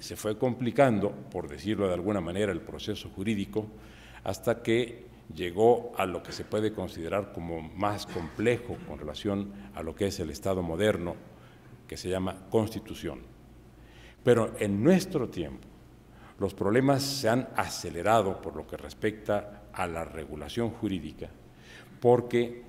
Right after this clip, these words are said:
también se han acelerado los tiempos, particularmente en lo que se refiere a los avances en materia científica y tecnológica. Hoy, por ejemplo, tenemos que,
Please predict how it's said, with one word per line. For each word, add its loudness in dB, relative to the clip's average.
también 2
se 0
han 4
acelerado 2
los -8
tiempos, -4
particularmente -2
en -6
lo -10
que -14
se -14
refiere -2
a -10
los -6
avances 2
en -6
materia -2
científica -4
y -8
tecnológica. 0
Hoy, 8
por 2
ejemplo, 0
tenemos 2
que, 0